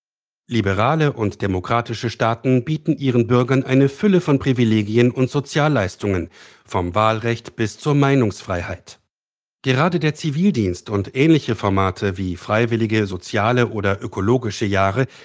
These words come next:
geben jungen Menschen die Chance, als Gegenleistung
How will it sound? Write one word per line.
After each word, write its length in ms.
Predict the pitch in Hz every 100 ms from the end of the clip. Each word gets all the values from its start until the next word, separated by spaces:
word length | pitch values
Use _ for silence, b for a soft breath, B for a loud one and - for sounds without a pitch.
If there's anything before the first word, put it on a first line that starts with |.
| B -
geben 280 | 156 151 143
jungen 280 | 170 180
Menschen 380 | 151 170 - 151
die 80 | 123
Chance, 400 | 113 123 143 147 -
als 260 | 117 -
Gegenleistung 800 | 170 180 120 98 104 - 131 131